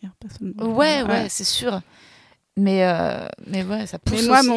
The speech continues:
Speaker 2: la
Speaker 1: mon
Speaker 2: société
Speaker 1: discours,
Speaker 2: vers le haut.
Speaker 1: c'est plus, c'est pour ça que je veux faire ce podcast, c'est pas
Speaker 2: Mhm.
Speaker 1: tellement, euh, ce qu'on, on doit avoir des enfants ou pas, parce que ça, c'est vraiment le choix de tout le monde. Et moi,
Speaker 2: Mhm.
Speaker 1: perso, j'adore les enfants et tout, mais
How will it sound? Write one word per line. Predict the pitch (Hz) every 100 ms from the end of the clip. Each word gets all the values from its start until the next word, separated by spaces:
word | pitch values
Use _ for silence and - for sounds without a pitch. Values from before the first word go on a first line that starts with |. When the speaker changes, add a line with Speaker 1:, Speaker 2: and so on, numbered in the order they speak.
| 214
Speaker 2:
la | 214
Speaker 1:
mon |
Speaker 2:
société | - 220 226 226
Speaker 1:
discours, | 202 311
Speaker 2:
vers | 208
le |
haut. | 214
Speaker 1:
c'est | 220
plus, | - 233
c'est | - -
pour | 202
ça | 208
que | 196
je |
veux | 190
faire | 196 -
ce |
podcast, | 214 - 247 247
c'est |
pas | 233 226
Speaker 2:
Mhm. | 214
Speaker 1:
tellement, | 196 196 214 220 190
euh, | 175 - - _ -
ce | -
qu'on, | 202 185 180 175 165 -
on | 110 - - 190
doit | 202 190
avoir | 180 175
des | 170
enfants | 180 - 202 196
ou |
pas, | 175 208 220
parce | 190 -
que |
ça, | - 185
c'est | -
vraiment | 165 180 190
le | 170
choix | - 196
de |
tout | - -
le | 190
monde. | 190 190
Et | 170
moi, | 180
Speaker 2:
Mhm. | 202
Speaker 1:
perso, | 180 - 185
j'adore | 170 170 180
les | 170
enfants | 170 - 196
et | 196
tout, | - 254
mais | 202